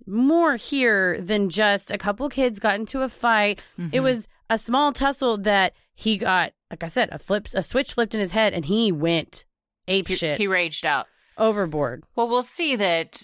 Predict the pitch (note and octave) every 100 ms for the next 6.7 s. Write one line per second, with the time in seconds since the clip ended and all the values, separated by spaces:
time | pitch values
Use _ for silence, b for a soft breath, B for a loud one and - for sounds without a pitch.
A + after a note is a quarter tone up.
0 | - D#3+ F3 E3 D#3 D#3 D3 _ _ _
1 | _ _ _ _ - - D4+ C#4 A#3 A3
2 | F#3 F3+ D#3+ C#3+ F#3+ - D#3 C3+ C3+ D3+
3 | D#3 D#3 C#3+ C#3+ - - C4 G3+ E3+ -
4 | E3+ D#3 D#3 C#3 C3 E3 B2 - - C4+
5 | - C#4+ C4+ A#3+ G#3+ F#3+ - F#3+ E3+ E3
6 | D#3+ D#3 D#3 - D3 C#3 C3+